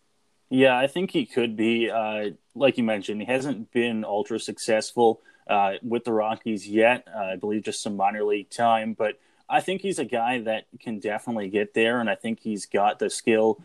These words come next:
uh, to possibly be a good piece in the Rockies bullpen. I don't see him being much more than that. I don't see any starting time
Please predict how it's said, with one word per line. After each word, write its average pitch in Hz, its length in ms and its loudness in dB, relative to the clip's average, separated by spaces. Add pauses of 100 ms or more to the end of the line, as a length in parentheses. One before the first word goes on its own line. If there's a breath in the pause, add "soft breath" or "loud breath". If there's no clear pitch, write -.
(240 soft breath)
uh, 104 300 2 (560)
to 110 180 -2 (140)
possibly 127 760 2 (340 soft breath)
be 135 180 4
a 131 80 4
good 120 260 2
piece 135 360 0
in 131 100 0
the 117 60 0
Rockies 113 460 -2
bullpen. 117 400 0
I 123 80 0
don't 117 220 0
see - 200 -4
him 123 120 0
being 117 280 0
much 107 280 -2
more 104 240 0
than 113 160 -2
that. 117 180 4
I 104 60 4
don't 104 180 -6
see 113 240 -4
any 110 180 0
starting 107 460 0
time 113 400 0